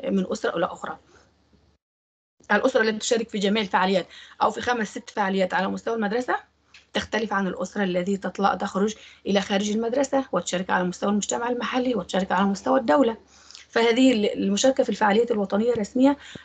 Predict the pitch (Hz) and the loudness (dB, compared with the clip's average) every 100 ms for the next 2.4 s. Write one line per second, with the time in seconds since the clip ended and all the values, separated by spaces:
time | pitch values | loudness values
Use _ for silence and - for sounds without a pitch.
0 | - 240 247 202 - 170 185 226 294 269 | 0 2 2 -4 -8 -4 -2 2 2 2
1 | - 269 247 190 254 254 - 196 - 202 | -2 -2 -2 0 0 0 0 -4 -10 -14
2 | - 220 180 | -6 -2 -2